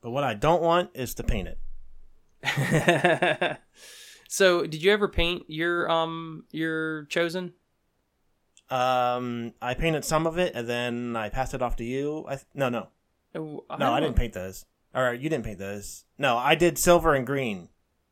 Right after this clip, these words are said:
Speaker 2: Did you?
Speaker 1: Yeah.
Speaker 2: I don't remember.
Speaker 1: I don't think, I don't think I got you to paint those for me.
Speaker 2: I cannot remember.
Speaker 1: I don't know.
Speaker 2: Actually,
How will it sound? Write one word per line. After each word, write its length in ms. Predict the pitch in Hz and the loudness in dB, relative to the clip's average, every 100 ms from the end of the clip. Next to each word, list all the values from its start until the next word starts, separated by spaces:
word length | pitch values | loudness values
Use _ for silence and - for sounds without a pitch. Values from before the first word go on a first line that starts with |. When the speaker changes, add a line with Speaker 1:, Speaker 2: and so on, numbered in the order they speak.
| _ _ _ _ _ _ - | _ _ _ _ _ _ -8
Speaker 2:
Did 200 | 151 151 | -4 0
you? 160 | 156 160 _ _ _ _ _ _ | 0 -2 _ _ _ _ _ _
Speaker 1:
Yeah. 180 | 165 151 | 0 2
Speaker 2:
I 40 | |
don't 100 | 156 | 4
remember. 460 | 143 147 147 135 - _ _ | 2 0 0 -2 -6 _ _
Speaker 1:
I 100 | - | -4
don't 100 | 165 | -4
think, 200 | 170 143 - _ _ - | -2 -8 -12 _ _ -6
I 60 | |
don't 100 | 160 | -4
think 140 | 156 117 | -2 -4
I 40 | |
got 160 | 110 107 | -4 -6
you 60 | |
to 80 | 104 | -6
paint 180 | 92 101 | -8 -10
those 140 | 98 | -10
for 140 | 98 101 | -10 -10
me. 160 | 101 - _ _ _ _ _ - | -12 -16 _ _ _ _ _ -2
Speaker 2:
I 440 | 156 151 151 147 127 _ _ _ | 2 4 2 0 -8 _ _ _
cannot 380 | - 165 151 139 | -2 2 4 4
remember. 440 | 135 127 117 110 - _ _ _ _ _ _ _ _ _ _ _ _ _ _ _ _ _ _ _ | 0 -6 -6 -8 -10 _ _ _ _ _ _ _ _ _ _ _ _ _ _ _ _ _ _ _
Speaker 1:
I 40 | 208 | -14
don't 120 | 185 | -8
know. 60 | |
Speaker 2:
Actually, 560 | 240 - - 311 247 - | -6 -6 -4 -4 -4 -8